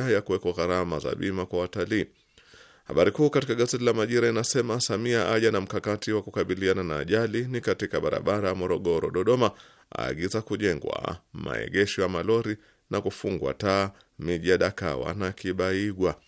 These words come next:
Kiongozi wa A C T Wazalendo atangaza kuwania urais elfu mbili ishirini na tano. Serikali yaahidi kuendeleza ushirikiano na I M F, na makubaliano ya kusitisha vita Gaza yapongezwa kimataifa.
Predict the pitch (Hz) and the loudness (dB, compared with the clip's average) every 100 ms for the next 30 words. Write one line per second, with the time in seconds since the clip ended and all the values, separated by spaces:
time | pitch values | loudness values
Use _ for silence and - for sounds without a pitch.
0 | _ - _ _ - 62 60 82 85 - | _ -20 _ _ -14 -10 -4 -2 0 2
1 | 92 - 85 101 92 95 90 113 127 110 | 2 -2 -2 0 2 2 0 0 0 -2
2 | 107 113 110 107 - 101 101 95 90 87 | -2 0 -2 -2 0 0 0 -2 0 -2
3 | 95 78 - 82 - - - - - - | -2 -6 -8 -8 -8 -8 -10 -12 -12 -10
4 | 58 - - - _ - - 64 - 90 | -8 -8 -10 -20 _ -12 -8 -4 0 2
5 | 87 87 101 117 - 104 101 101 110 98 | 4 4 2 -2 0 0 0 0 0 0
6 | - 107 - 92 - 95 98 87 - 87 | -4 -4 -6 -6 -2 -2 -2 -4 2 2
7 | 90 117 107 82 73 - _ _ - 82 | 2 0 0 0 -2 -4 _ _ -6 -6
8 | 76 62 65 73 87 98 104 78 - - | -6 -4 -2 0 0 2 2 0 0 -4
9 | 73 127 147 - 113 87 87 82 80 73 | -4 -2 -2 2 2 2 0 -2 -4 -2
10 | 78 73 71 67 _ _ - 82 - 73 | -4 -2 -4 -6 _ _ -4 -4 -2 -6
11 | - 65 64 - 62 - 58 - 76 | -6 -6 -8 -10 -12 -8 -6 -6 -6